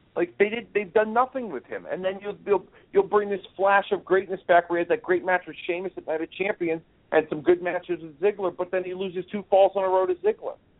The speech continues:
It's like, this reminds me a lot of when they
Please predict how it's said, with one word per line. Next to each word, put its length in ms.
It's 180
like, 220
this 160
reminds 560
me 240
a 60
lot 500
of 220
when 340
they 380